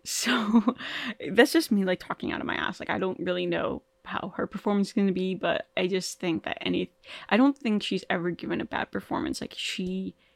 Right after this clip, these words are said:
she's always having fun. <laughs>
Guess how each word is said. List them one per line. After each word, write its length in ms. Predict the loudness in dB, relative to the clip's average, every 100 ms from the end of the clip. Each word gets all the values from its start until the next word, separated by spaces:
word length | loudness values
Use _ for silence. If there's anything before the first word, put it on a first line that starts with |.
| _ _ _ _ _ _ _ _ _ _ _ _
she's 280 | -6 0 2
always 180 | 2
having 300 | 0 -2 -2
fun. 540 | -4 -4 -2 0 -2 -4 _ _ _ _ _ _ _ _ _
<laughs> 380 | 0 0 0 -2